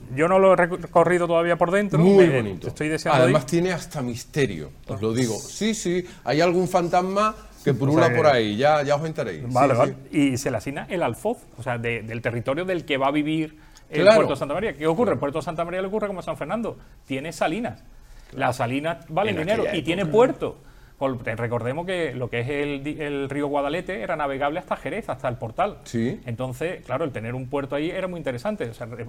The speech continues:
Speaker 1: puerto de Santa María es Doña Blanca.
Speaker 2: Claro.
Speaker 1: ¿Vale? Entonces,
Speaker 2: Claro.
Speaker 1: y el, la mitad del puerto estaba en manos de, de un genovés.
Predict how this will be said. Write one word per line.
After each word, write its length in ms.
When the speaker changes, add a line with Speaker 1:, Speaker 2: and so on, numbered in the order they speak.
Speaker 1:
puerto 200
de 20
Santa 180
María 200
es 60
Doña 280
Blanca. 420
Speaker 2:
Claro. 400
Speaker 1:
¿Vale? 180
Entonces, 380
Speaker 2:
Claro. 220
Speaker 1:
y 280
el, 540
la 100
mitad 240
del 140
puerto 320
estaba 460
en 160
manos 380
de, 520
de 60
un 100
genovés. 480